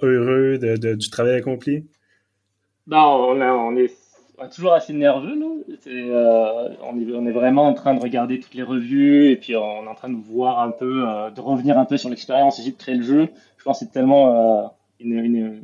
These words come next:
Speaker 2: une expérience émotionnelle de, de shipper un jeu qu'on est encore, euh, dans, dans le moment d'après, là. Euh, mais c'est sûr qu'on est dans l'ensemble, euh, très content de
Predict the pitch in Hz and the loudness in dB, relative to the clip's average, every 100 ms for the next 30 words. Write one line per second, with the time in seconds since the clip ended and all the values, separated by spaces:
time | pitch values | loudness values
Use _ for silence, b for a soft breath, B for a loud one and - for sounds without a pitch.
0 | - - 123 123 - - 127 135 131 131 | -20 -20 -14 -14 -12 -6 -4 -4 -4 -6
1 | - 135 139 127 110 107 113 - - 123 | -4 0 2 2 -2 -8 -18 -20 -14 -8
2 | 117 135 123 117 117 - 135 127 110 104 | -4 -4 -4 -2 -2 0 2 4 2 -2
3 | - _ _ _ _ _ 117 110 107 - | -8 _ _ _ _ _ -6 -6 -6 -12
4 | - 64 _ _ 65 _ - 120 123 127 | -18 -20 _ _ -20 _ -6 0 2 2
5 | 127 127 - 170 196 196 _ _ _ _ | 2 -2 -2 0 0 0 _ _ _ _
6 | _ _ _ - - - 127 117 120 131 | _ _ _ -20 -12 0 2 4 2 0
7 | 127 156 123 113 110 110 - 120 113 104 | -2 -2 -2 -2 -2 -4 -4 -8 -2 -2
8 | 101 110 - - 101 - 107 101 | -2 -8 -14 -18 -18 -14 -14 -14